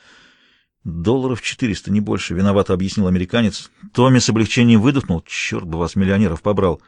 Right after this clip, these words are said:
Человеческого языка не понимаете. Живо на поезд, вот билет, ваш Витингтон». «Мой так мой», — без особого энтузиазма буркнул Джулиус и прыгнул на подножку двинувшегося вагона.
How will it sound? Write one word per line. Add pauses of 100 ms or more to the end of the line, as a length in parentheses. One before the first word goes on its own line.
(580)
Человеческого
языка
не
понимаете. (160)
Живо
на
поезд,
вот
билет,
ваш
Витингтон». (800)
«Мой
так
мой», —
без
особого
энтузиазма
буркнул
Джулиус (640)
и
прыгнул
на
подножку
двинувшегося
вагона.